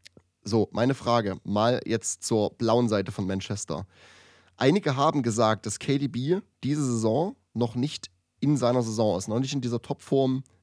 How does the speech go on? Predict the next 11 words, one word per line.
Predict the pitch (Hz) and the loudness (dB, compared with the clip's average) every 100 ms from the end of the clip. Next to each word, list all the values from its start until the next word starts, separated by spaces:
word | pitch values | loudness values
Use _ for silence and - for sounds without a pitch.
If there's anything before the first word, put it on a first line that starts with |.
| - | -6
ähm, | 113 113 113 113 113 110 113 _ _ _ _ _ _ - | 0 0 2 0 0 0 -4 _ _ _ _ _ _ -8
wie | 104 123 | -2 2
man, | 120 117 113 104 | 4 4 0 -2
wie | 104 | 0
man | 120 117 | 2 2
ihn | 117 | 2
eigentlich | 95 107 107 98 | 0 -2 -4 -6
kennt. | - 101 95 - - - | -4 -4 -4 -10 -20 -14
So, | - 107 - - | -2 -2 -2 -4
ich | 143 - | -6 -6
fand, | - 139 160 | 0 0 0